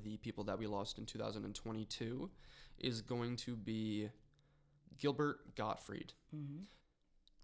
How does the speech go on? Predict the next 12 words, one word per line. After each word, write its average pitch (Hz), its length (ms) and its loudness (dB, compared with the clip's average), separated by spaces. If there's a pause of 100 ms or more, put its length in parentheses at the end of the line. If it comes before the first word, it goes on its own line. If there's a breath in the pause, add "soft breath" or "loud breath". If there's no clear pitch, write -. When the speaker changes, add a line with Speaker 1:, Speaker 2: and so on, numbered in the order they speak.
Speaker 1:
Gilbert 175 280 8
Gottfried 147 640 8
was 127 220 2
a 113 280 2 (160)
very, 127 420 4
very, 117 400 2 (220)
very 120 360 6
well-known 107 560 2
comedian 104 520 0
and 87 160 -4
actor. 90 460 -6 (540 loud breath)
Um, 107 340 4